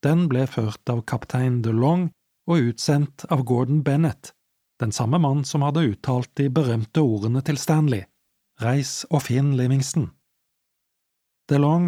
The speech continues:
skulle foruten å hjelpe svenskene også prøve å nå Nordpolen, samt forsere Nordøstpassasjen. En fryktelig skjebne ventet amerikanerne.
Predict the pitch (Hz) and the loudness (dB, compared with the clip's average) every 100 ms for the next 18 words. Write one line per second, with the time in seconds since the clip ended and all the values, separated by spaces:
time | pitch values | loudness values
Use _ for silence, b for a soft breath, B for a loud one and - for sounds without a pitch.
0 | 160 - 127 117 123 151 123 98 - 160 | -2 -2 0 2 0 0 0 -2 0 0
1 | 175 156 127 - 160 - 165 113 - 139 | 2 2 0 -2 -4 0 0 0 -2 0
2 | 170 170 117 - 208 208 139 120 160 123 | 0 0 -2 -2 -2 0 0 2 2 2
3 | 139 143 120 92 139 139 190 156 - _ | 2 2 0 -2 0 2 2 0 -4 _
4 | _ _ - 156 190 - - - - 175 | _ _ -2 0 0 -6 -18 -16 -4 -2
5 | - 120 113 127 143 131 - 165 151 98 | 0 0 0 0 0 -2 -2 0 2 -2
6 | - 117 120 113 - 113 - _ _ _ | -4 -4 -2 -2 -4 -6 -10 _ _ _
7 | _ _ _ _ _ _ _ _ _ _ | _ _ _ _ _ _ _ _ _ _
8 | _ _ _ _ 139 131 - 180 - 185 | _ _ _ _ -2 0 0 -2 0 -2
9 | 170 180 131 117 131 123 - 135 113 87 | 0 0 0 0 0 -2 -4 -4 -4 -4
10 | 110 104 - - 135 120 143 123 98 101 | -6 -6 -8 -8 -2 0 2 0 -2 -8
11 | 127 | -10